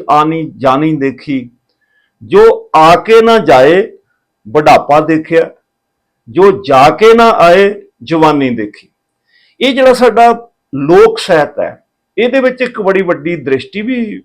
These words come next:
ਛੁਪੀ ਹੋਈ ਹੈ ਕਿ ਇਹਨੂੰ ਪ੍ਰਵਾਨ ਕਰ ਲੈਣਾ। ਦੂਜਾ ਅਸੂਲ ਹੈ ਜੀਵਨ ਦਾ ਕਿ ਆਪਣੇ ਧਰਮ ਕਰਮ ਅਨੁਸਾਰ ਆਪਣੇ ਜੀਵਨ ਨੂੰ ਢਾਲਣਾ। ਹਰ ਧਰਮ,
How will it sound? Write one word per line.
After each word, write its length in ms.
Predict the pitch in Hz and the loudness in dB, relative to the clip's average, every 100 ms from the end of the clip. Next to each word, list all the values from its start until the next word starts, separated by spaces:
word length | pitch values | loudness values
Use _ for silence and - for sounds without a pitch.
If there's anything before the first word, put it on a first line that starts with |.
| _ | _
ਛੁਪੀ 360 | - 127 147 147 | -18 -12 -6 -4
ਹੋਈ 300 | 127 123 143 | -4 -6 -8
ਹੈ 140 | 165 _ _ | -10 _ _
ਕਿ 160 | 143 135 | -12 -6
ਇਹਨੂੰ 320 | 170 190 208 | -4 -4 -6
ਪ੍ਰਵਾਨ 420 | 180 147 127 120 120 | -2 0 0 -2 -4
ਕਰ 160 | 101 | -10
ਲੈਣਾ। 240 | 90 85 _ _ _ _ _ _ _ _ _ 113 | -10 -20 _ _ _ _ _ _ _ _ _ -10
ਦੂਜਾ 640 | 156 170 190 247 254 262 | -8 -6 0 4 4 2
ਅਸੂਲ 400 | - 185 196 226 | 0 -4 -2 -2
ਹੈ 180 | 196 220 | 0 -2
ਜੀਵਨ 520 | 147 151 156 175 160 | -4 -6 -4 -2 -2
ਦਾ 300 | 120 98 - _ _ _ _ _ _ _ _ _ | -2 -2 -10 _ _ _ _ _ _ _ _ _
ਕਿ 140 | 202 196 | 0 2
ਆਪਣੇ 400 | 175 - 233 247 | 2 0 0 0
ਧਰਮ 520 | 240 - 151 156 196 | -2 0 0 0 -4
ਕਰਮ 360 | 208 190 196 196 | 0 0 0 -4
ਅਨੁਸਾਰ 640 | 175 147 139 143 139 139 _ _ _ _ - | -4 0 4 4 2 -6 _ _ _ _ -2
ਆਪਣੇ 360 | 175 185 226 220 | 0 0 -2 -2
ਜੀਵਨ 320 | 151 160 147 | -2 -2 -2
ਨੂੰ 200 | 147 135 | -4 -4
ਢਾਲਣਾ। 340 | 131 95 87 - _ _ _ _ - | -4 -4 -8 -18 _ _ _ _ 0
ਹਰ 140 | 196 233 220 214 202 - _ _ - | 2 4 4 2 -2 -12 _ _ -2
ਧਰਮ, 560 | 139 139 156 165 160 | 0 0 -4 -8 -14